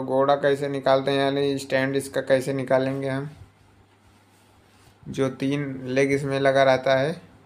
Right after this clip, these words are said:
वो सरिया सीमेंट से पत्थर डाल दिया जाता है दोस्तों, ताकि नल हिले नहीं। नल को निकाल लेंगे और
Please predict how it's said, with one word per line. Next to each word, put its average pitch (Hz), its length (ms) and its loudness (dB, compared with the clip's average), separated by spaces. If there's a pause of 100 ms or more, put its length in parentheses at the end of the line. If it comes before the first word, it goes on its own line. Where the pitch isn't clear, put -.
(540)
वो 143 500 -4
सरिया 135 480 0
सीमेंट 143 500 -4
से 151 420 0 (760)
पत्थर 131 340 0
डाल 135 260 2
दिया 139 160 0
जाता 135 280 2
है 135 100 0
दोस्तों, 135 400 -6
ताकि 139 320 -2
नल 139 280 -4 (800)
हिले 123 300 0
नहीं। 143 320 -4 (2000)
नल 139 240 0
को 160 140 2
निकाल 151 300 4
लेंगे 160 480 2
और 160 380 2